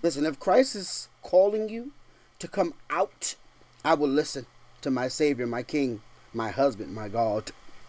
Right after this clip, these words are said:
You must have always known that there was more to the Word of God than what you've been taught. If that the case, if that's the case for you, okay, and Christ is calling you to walk through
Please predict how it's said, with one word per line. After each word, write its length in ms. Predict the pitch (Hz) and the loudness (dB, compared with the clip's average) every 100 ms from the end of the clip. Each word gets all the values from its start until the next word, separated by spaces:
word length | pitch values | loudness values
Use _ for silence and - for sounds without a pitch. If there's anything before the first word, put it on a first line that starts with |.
| - - - - - - - - - - - - - - - - _ _ - - _ | -20 -16 -16 -14 -16 -20 -20 -20 -20 -20 -20 -20 -20 -20 -20 -20 _ _ -20 -20 _
You 100 | 220 | 6
must 200 | 269 269 | 8 10
have 120 | 226 | 10
always 460 | 220 214 202 196 170 | 12 12 12 8 6
known 360 | 170 143 135 | 4 4 2
that 160 | 135 127 | -2 -2
there 180 | 139 135 | -2 0
was 380 | 127 117 - - _ 123 | -4 -6 -12 -18 _ -6
more 280 | 147 139 | -2 -2
to 120 | 135 131 | -4 -8
the 120 | 127 | -6
Word 240 | 120 123 | -4 -4
of 140 | 110 113 | -6 -4
God 240 | 117 113 | -2 -2
than 100 | 113 | -4
what 180 | 120 - | -6 -8
you've 140 | 107 | -8
been 140 | 113 104 | -8 -6
taught. 340 | - 123 123 - - - - - - - - - - | 0 2 2 -6 -20 -20 -20 -20 -20 -20 -20 -20 -4
If 180 | 139 104 | -4 2
that 240 | 175 196 - | 4 4 -2
the 80 | |
case, 580 | - - 185 180 - - | -4 0 0 0 -6 -8
if 140 | - 113 | -10 -4
that's 160 | 165 | -4
the 100 | - | -4
case 240 | 175 180 - | -2 -2 -2
for 100 | 156 | -2
you, 240 | 170 147 - - - - - - _ _ 110 | 0 -2 -6 -18 -18 -20 -20 -20 _ _ -14
okay, 260 | 139 165 - - - | -10 -10 -12 -20 -12
and 160 | - 147 | -6 2
Christ 300 | 185 180 - | 4 4 0
is 100 | 143 | -10
calling 560 | - - 214 220 165 123 | -12 2 4 6 4 2
you 240 | 113 113 - _ _ _ _ | -4 -14 -20 _ _ _ _
to 100 | - | -8
walk 380 | 139 131 185 - | -4 2 2 0
through 400 | - 254 208 113 | -6 0 2 0